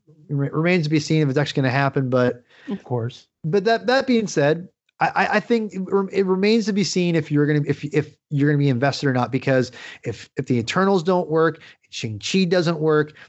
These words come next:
Speaker 1: then you are gonna be sick of it because it's not, not, it's gonna be not relevant at that point. And they're gonna have to really do an audible fast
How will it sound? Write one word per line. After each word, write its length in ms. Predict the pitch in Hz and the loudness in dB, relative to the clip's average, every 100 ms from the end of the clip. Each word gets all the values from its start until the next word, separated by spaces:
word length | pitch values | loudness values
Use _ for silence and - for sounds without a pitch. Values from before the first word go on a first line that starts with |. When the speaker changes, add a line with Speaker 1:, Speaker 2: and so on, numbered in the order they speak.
| _ | _
Speaker 1:
then 160 | 143 160 | -2 2
you 160 | 151 | 2
are 140 | 135 135 | 4 2
gonna 160 | 123 | 0
be 80 | 113 | -2
sick 240 | 104 113 110 | -4 -4 -2
of 80 | |
it 160 | 101 104 | -2 -4
because 340 | 123 139 123 | -4 0 0
it's 240 | 123 135 - | -2 -14 -4
not, 240 | 151 147 | -2 -2
not, 320 | 151 151 147 156 | -4 -2 -2 -6
it's 120 | 147 | -2
gonna 80 | 151 | 0
be 240 | 147 131 - - | 2 0 -10 -8
not 320 | 139 147 139 | -2 0 0
relevant 400 | 139 151 107 104 | 2 0 0 -4
at 60 | 107 | -6
that 160 | 104 | -6
point. 320 | - 104 95 - | -6 -6 -6 -8
And 400 | 123 127 127 127 113 - - - | -4 0 2 0 -2 -10 -20 -8
they're 200 | 120 147 | -2 0
gonna 100 | 160 | 2
have 160 | 156 | 0
to 120 | 151 147 | 0 0
really 200 | 147 143 | 2 0
do 160 | 147 | 0
an 60 | 139 | 0
audible 320 | 135 147 135 | 0 0 -2
fast 560 | - 151 180 143 - | 0 0 2 0 -6